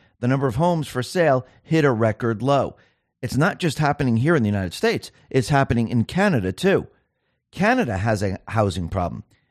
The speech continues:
maybe worse than the U S. Canada, seventy percent of a five-year fixed-rate mortgage. U S,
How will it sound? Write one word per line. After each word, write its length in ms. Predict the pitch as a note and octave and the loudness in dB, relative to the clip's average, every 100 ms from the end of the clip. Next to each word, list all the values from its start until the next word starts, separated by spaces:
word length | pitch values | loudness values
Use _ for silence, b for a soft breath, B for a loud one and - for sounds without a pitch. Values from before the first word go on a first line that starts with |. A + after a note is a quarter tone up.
| _ | _
maybe 300 | B2 D3 D#3 | 0 2 2
worse 320 | A2 D3+ D3+ | 2 0 0
than 100 | D3 | 0
the 80 | C3 | 0
U 260 | B2 C#3+ D#3+ | 0 2 2
S. 300 | A2 - - _ _ _ _ - | 0 -4 -14 _ _ _ _ -4
Canada, 460 | F3 E3+ C3 - - | 0 0 0 -4 -10
seventy 460 | - D3 E3 G3 | -2 2 2 0
percent 340 | - E3 E3+ D#3 | -4 -4 -2 -2
of 60 | |
a 60 | A2+ | -2
five-year 800 | - C#3 D3 D3+ C3+ B2+ C3 - | -2 0 2 0 0 0 0 -4
fixed-rate 600 | _ - D3 - C#3 B2+ | _ -4 -4 0 -2 0
mortgage. 460 | A2+ A#2+ G2 - - _ _ _ - | 0 -2 -2 -10 -14 _ _ _ 0
U 220 | D#3 D3 | 2 2
S, 200 | D#3 | 0